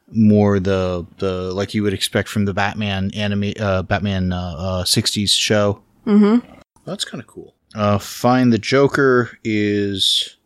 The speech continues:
Speaker 1: I think, just a card trick or whatever. So, and then next month is Marvel, and they've got a, uh, circular image that split Captain America's shield and the arc reactor from Iron Man.
Speaker 2: Nice.
Speaker 1: So, yeah. Anything else on this box? Or do you wanna do a recap quick?
Speaker 2: Um,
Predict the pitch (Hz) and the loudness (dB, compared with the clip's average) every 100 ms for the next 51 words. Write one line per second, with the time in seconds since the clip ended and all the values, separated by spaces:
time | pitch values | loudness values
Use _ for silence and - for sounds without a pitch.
0 | _ 104 101 - - - - 101 98 92 | _ -10 -10 -8 -8 -8 0 2 2 -4
1 | - 98 - 92 95 98 95 95 - _ | -4 -4 -2 -2 0 2 2 0 -2 _
2 | _ - - 92 90 - _ - - _ | _ -12 -8 -6 -6 -10 _ -20 -20 _
3 | - 110 110 113 - 120 113 104 85 107 | 0 4 4 4 2 0 2 0 -2 -2
4 | 104 113 113 107 104 104 110 101 98 - | 2 4 4 2 -2 -2 -2 -2 -2 0
5 | 104 101 101 95 92 87 - 117 - 104 | 0 0 -4 -4 -4 -2 -2 -2 -2 -2
6 | 98 101 92 - 92 - - 113 104 - | 0 -2 -4 -6 -4 -4 -2 -4 -4 -4
7 | 101 - 101 95 90 - - 98 92 90 | -4 -4 -4 -4 -4 -8 -2 0 0 -2
8 | 90 92 90 98 92 - 87 92 87 87 | -2 -4 -2 -2 -2 -4 -8 -4 -2 -2
9 | - 82 - _ - 254 196 - - _ | -4 -6 -10 _ -2 0 0 -2 -12 _
10 | - 95 90 110 110 80 _ _ 127 135 | -4 -2 0 0 0 -2 _ _ 0 2
11 | 139 147 - 147 151 - 226 269 - - | 2 0 0 -2 -2 2 2 2 0 -2
12 | - - _ _ _ 123 113 120 110 107 | 0 -2 _ _ _ 0 4 4 4 2
13 | 98 101 95 80 - 85 69 - - - | 0 -2 -2 -4 -6 -8 -8 -14 -16 -16
14 | - _ - 285 269 247 240 254 | -20 _ 0 0 0 -8 -12 -14